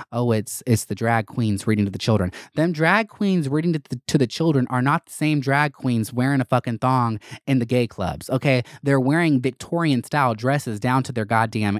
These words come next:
ankles. Your wife, who's in the fucking audience, is in a miniskirt showing her pussy and titties, okay? So she's more of an issue than this drag queen who's reading and, and being helpful and,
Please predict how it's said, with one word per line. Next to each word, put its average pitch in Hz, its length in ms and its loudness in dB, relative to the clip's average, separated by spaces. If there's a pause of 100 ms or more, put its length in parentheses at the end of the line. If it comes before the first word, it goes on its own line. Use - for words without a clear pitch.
(120)
ankles. 131 440 0
Your 123 160 0
wife, 143 420 0
who's 139 180 -4
in 143 140 2
the 123 60 -2
fucking 131 380 -2
audience, 120 540 0 (180)
is 143 160 0
in 131 100 4
a 120 40 4
miniskirt 139 540 2
showing 135 340 0
her 101 100 -6
pussy 139 420 0
and 101 120 2
titties, 113 380 0
okay? 131 300 0 (200)
So 135 180 6
she's 196 440 -2
more 127 200 2
of 107 80 -4
an 113 100 -2
issue 113 320 0
than 110 200 0
this 110 140 -2
drag 131 340 0
queen 95 300 -2
who's 107 200 0
reading 117 400 0
and, 101 180 0
and 107 160 -2
being 107 140 2
helpful 110 480 2
and, 98 160 0